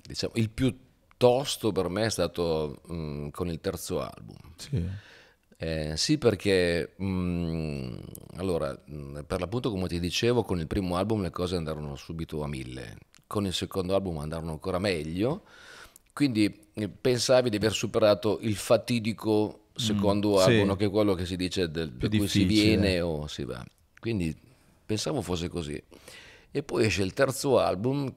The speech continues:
Speaker 1: che era Sopravvissuti e Sopravviventi, un album un po' scuro, in cui in qualche modo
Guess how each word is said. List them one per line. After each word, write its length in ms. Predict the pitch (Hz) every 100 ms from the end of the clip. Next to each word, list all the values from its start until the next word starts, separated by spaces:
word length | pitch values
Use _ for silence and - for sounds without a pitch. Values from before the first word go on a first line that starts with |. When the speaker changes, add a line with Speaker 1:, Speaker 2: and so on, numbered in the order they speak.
| _ - 92
Speaker 1:
che 140 | -
era 120 | 95 85
Sopravvissuti 600 | - 82 87 85 127 107
e 20 |
Sopravviventi, 600 | 98 90 92 87 78 76
un 80 | 90
album 440 | 123 123 104 101 - - - - - _ _
un 160 | - - -
po' 140 | 110
scuro, 680 | - - 113 107 98 90 85
in 140 | 82
cui 280 | - 110 98
in 100 | 87
qualche 300 | 95 87 104
modo 540 | 113 127 113 95 78